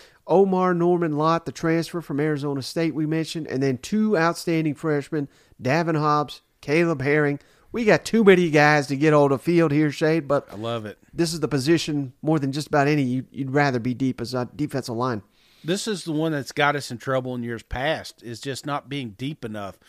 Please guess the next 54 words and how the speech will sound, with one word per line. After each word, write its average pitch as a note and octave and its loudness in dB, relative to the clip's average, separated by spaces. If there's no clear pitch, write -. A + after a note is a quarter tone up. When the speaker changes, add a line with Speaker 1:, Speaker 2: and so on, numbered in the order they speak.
Speaker 2:
You A2 -4
Speaker 1:
Yeah. C3 -2
Speaker 2:
know, A#2 -4
you, C3 -4
you'll D3+ -4
do D#3 -2
good D#3 0
at D#3 -4
the - -18
start D#3 -2
of C3+ -10
the B2 -10
game, C#3 -4
and B2+ -6
then C3+ -4
all C#3 -2
of B2+ -6
a A#2+ -8
sudden D3+ -2
they B2 -6
start B2+ -4
wearing C3 -4
down, C3+ -6
and, A2 -10
and B2+ -6
when C#3 -6
that D3 -4
happens, C3 -4
it, C3 -8
it, A#2 -16
it B2+ -12
starts D3+ -2
to B2 -10
show E3+ 0
with B2+ -8
ten, D#3 -2
fifteen D3 -6
yard C#3 -2
runs D#3+ 0
against B2 -8
us. A#2 -8
So C#3 0
I D#3 6
love F3 6
that C3+ -8
this D3+ -4
group D#3+ -4
is C3 -6
not E3 2
only C#3 -2
talented, D#3+ 2
but A2 -6
just G2+ -10
deep. D3 -4